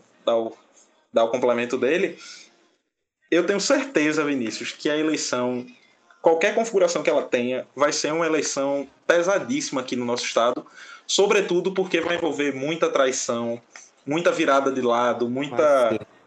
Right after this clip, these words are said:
Speaker 1: Como foi, como foi na do Recife, eu acho que a no estado vai ser igual ou pior, ou assim, vai ser uma eleição do Recife em proporções maiores, né? Infelizmente, pro nosso campo, né, principalmente, que a gente se propõe a fazer um debate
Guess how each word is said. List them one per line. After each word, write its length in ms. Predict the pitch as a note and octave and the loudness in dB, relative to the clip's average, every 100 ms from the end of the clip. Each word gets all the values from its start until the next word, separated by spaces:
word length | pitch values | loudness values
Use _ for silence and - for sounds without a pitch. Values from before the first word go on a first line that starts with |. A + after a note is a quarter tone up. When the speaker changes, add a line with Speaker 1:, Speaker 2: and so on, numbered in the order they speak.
| _ _ _ _ _ _ _ | _ _ _ _ _ _ _
Speaker 1:
Como 280 | - E3 F3+ | 0 2 2
foi, 380 | F#3 F3+ G#3 F#3+ | 2 2 2 2
como 240 | F#3+ F#3 | 0 0
foi 200 | F3+ F#3+ | 0 0
na 80 | G3+ | 0
do 120 | E3+ | 0
Recife, 520 | D#3 D3 - C3+ C#3+ | -2 -2 -2 -4 0
eu 80 | D#3+ | 4
acho 200 | D#3 D3+ | 4 2
que 60 | D#3 | -2
a 20 | |
no 100 | D#3 | -2
estado 400 | D#3 - C3+ C#3+ | -2 2 2 2
vai 160 | D3+ D3+ | 0 -2
ser 460 | D3+ D3 D3 - - | -2 -2 -2 -4 -6
igual 560 | F#3+ G#3 - D3 E3+ E3+ | -6 0 4 6 6 4
ou 140 | E3+ | 2
pior, 240 | E3 F#3+ B2 | 0 2 4
ou 600 | D#3+ F3+ E3 D3+ D3+ C#3+ | 4 4 4 2 4 4
assim, 420 | C#3 C#3+ A#2+ A#2 _ _ _ | 2 0 -4 -8 _ _ _
vai 240 | C3+ D#3 D#3+ | 2 2 2
ser 260 | - D#3+ | 0 0
uma 220 | E3 E3+ E3+ | 2 0 0
eleição 300 | E3+ E3+ E3 | 0 -2 -2
do 60 | |
Recife 480 | E3+ - D#3 D#3+ - | -2 -2 -4 -4 -6
em 20 | |
proporções 500 | E3 D3+ D3+ - C#3 | -2 -2 -2 -4 -2
maiores, 440 | C#3 F#3 A#2+ G#2+ A2 | 0 2 2 0 -4
né? 120 | A2+ F#3 | -4 -4
Infelizmente, 640 | G#3+ G#3 F#3+ C#3 C3 D3 _ - - - _ _ - _ - | 0 0 0 -2 -2 -4 _ -20 -20 -20 _ _ -20 _ -2
pro 140 | D#3+ | 2
nosso 320 | D#3+ D3+ - - | 4 2 0 -4
campo, 380 | C3+ C#3 C#3 F#3 - B2 | -2 -2 -4 -6 -6 -6
né, 100 | A#2+ E3 - - - - | -4 -4 -6 -14 -18 -8
principalmente, 520 | C#3+ C#3+ D3 B2 C#3+ | -4 -2 0 0 0
que 80 | D3 | 0
a 40 | C#3 | 0
gente 180 | D3 | 0
se 80 | - | -2
propõe 380 | D#3 C#3+ D3+ D#3 | 0 2 2 0
a 20 | |
fazer 220 | - C#3+ | 0 0
um 80 | C3+ | 2
debate 520 | C3 A#2+ A#2+ A#2+ B2 | 2 2 2 0 -8